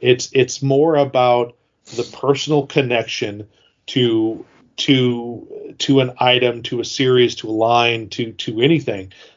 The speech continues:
that continues to bring you back to that, um, th-, th-, that makes you, it fills you with this kind of, uh, feeling of love and appreciation. Eh, you know,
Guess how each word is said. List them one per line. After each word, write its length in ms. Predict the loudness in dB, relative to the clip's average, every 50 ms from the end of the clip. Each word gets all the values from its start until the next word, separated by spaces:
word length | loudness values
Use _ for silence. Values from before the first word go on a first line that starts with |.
| _ _ -6
that 440 | -2 0 2 2 2 2 0 -4 _ _
continues 720 | -20 -18 -4 -4 -2 -2 0 0 2 2 2 2 0 -2 -2
to 100 | -2 -2
bring 300 | -2 0 0 0 2 2
you 200 | 0 0 0 0
back 400 | 2 2 2 4 2 2 -2 -4 0
to 140 | 0 0
that, 400 | 2 2 2 4 4 2 0 -4 _ _ _ _ _ _ _ _
um, 440 | -8 -6 -6 -6 -6 -8 -10 -14 -20 _ _ _ -2
th-, 120 | -2 0
th-, 300 | 0 0 0 0 0 0
that 140 | 0 0 2
makes 280 | 0 0 -2 -2 -6 -6
you, 200 | -6 -4 -2 -2
it 80 | -2 0
fills 260 | 2 2 2 2 2
you 120 | 0 2
with 180 | 2 2 2 4
this 160 | 2 0 0
kind 280 | -2 -2 0 0 2 2
of, 220 | 2 0 -2 -8 -16 _ _ _ _ _ -12
uh, 200 | -10 -8 -8 -10
feeling 340 | -2 0 2 2 2 0 -2
of 140 | -4 -2
love 480 | 2 4 4 6 6 6 4 2 0 -4 -8 -14
and 220 | -12 -10 -8 -10
appreciation. 960 | -8 -4 -4 -2 -2 -2 -2 2 2 4 2 2 0 -2 -4 -6 -6 -8 -14 -18 _ _ _ _ _ _ _ _ _ _
Eh, 240 | -16 -16 -14 -16 -14 -8
you 160 | -2 0 2
know, 240 | 2 2 0 -2 -4